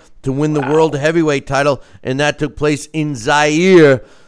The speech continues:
Speaker 1: What a famous day in boxing history today
Speaker 2: Oh,
Speaker 1: is
Speaker 2: my
Speaker 1: October
Speaker 2: gosh.
Speaker 1: thirtieth in nineteen seventy-four, Sal. Uh, this was the
Speaker 2: Wow.
Speaker 1: fight that, uh, Big George Foreman went down like Soda Popinski did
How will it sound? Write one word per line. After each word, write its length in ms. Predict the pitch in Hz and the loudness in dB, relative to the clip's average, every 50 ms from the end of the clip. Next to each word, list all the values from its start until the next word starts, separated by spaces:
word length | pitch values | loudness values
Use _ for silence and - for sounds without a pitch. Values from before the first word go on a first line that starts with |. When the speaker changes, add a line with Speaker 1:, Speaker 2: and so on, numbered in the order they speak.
| _ _ _ | _ _ _
Speaker 1:
What 260 | - 127 151 190 196 180 | -10 -4 -2 2 2 2
a 80 | 147 | 2
famous 560 | 131 - - 156 165 170 170 165 156 131 110 | 0 -4 -6 -4 -2 -2 0 0 -2 -2 -4
day 340 | 107 104 147 156 156 156 151 | -4 0 0 2 2 2 0
in 120 | 135 123 117 | -2 -2 -2
boxing 480 | 131 131 139 143 - - 131 123 117 | -2 0 0 0 -2 -6 -12 -10 -6
history 400 | 127 135 139 - - 131 127 107 | -6 -6 -6 -6 -6 -10 -10 -10
today 500 | - - 123 113 104 - 151 147 139 120 | -8 -6 -2 0 0 2 2 2 0 0
Speaker 2:
Oh, 40 | 117 | -2
Speaker 1:
is 100 | 113 107 | -2 -4
Speaker 2:
my 160 | 123 117 113 | -4 -6 -6
Speaker 1:
October 300 | - - 143 147 147 127 | -4 -4 -4 -2 -2 -4
Speaker 2:
gosh. 100 | - - | -4 -4
Speaker 1:
thirtieth 360 | 139 147 147 143 139 127 - | -2 -2 0 0 -2 -4 -6
in 100 | 123 120 | -8 -8
nineteen 380 | 123 131 139 143 139 120 131 127 | -6 -6 -6 -6 -8 -10 -10 -10
seventy-four, 680 | - - 131 127 131 123 113 - - 131 131 135 127 | -8 -4 -4 -4 -4 -6 -10 -10 -8 -6 -4 -4 -4
Sal. 420 | - - 117 117 117 117 107 - - _ - - _ - | -6 -6 -6 -4 -4 -4 -6 -6 -10 _ -20 -20 _ -10
Uh, 220 | - 117 113 110 104 | -6 -6 -4 -6 -6
this 300 | 107 143 143 - - 131 | -6 -6 -8 -8 -8 -10
was 100 | 123 98 | -10 -6
the 100 | - - | -6 -6
Speaker 2:
Wow. 120 | - - | -6 -6
Speaker 1:
fight 360 | 131 135 135 131 123 - - _ _ - - - - - | -4 -2 -2 -2 -2 -6 -12 _ _ -20 -20 -20 -18 -10
that, 260 | 107 117 120 117 113 110 | -6 -4 -4 -4 -2 -2
uh, 380 | 113 113 110 104 101 98 - - 110 95 | -2 -2 -2 -2 -4 -6 -8 -12 -12 -6
Big 220 | 139 151 147 127 | -6 -6 -4 -4
George 300 | 104 131 139 139 123 - | -2 0 0 0 0 -2
Foreman 420 | - - 139 143 139 139 131 127 | -4 -4 -4 -2 -2 -4 -4 -4
went 220 | 127 131 131 123 - | -4 -6 -6 -4 -4
down 280 | 143 139 147 147 147 | -4 -2 -2 -2 -2
like 220 | 139 131 127 117 - | -2 -4 -4 -4 -6
Soda 360 | - - 143 151 151 151 139 | -8 -2 0 2 2 2 0
Popinski 800 | - - 135 131 131 - 156 165 156 - - - - 131 123 107 | 0 -2 -2 -2 -2 -2 -2 -2 -2 -4 -8 -6 -4 -4 -4 -2
did 300 | 95 123 127 127 117 | 0 0 0 0 -2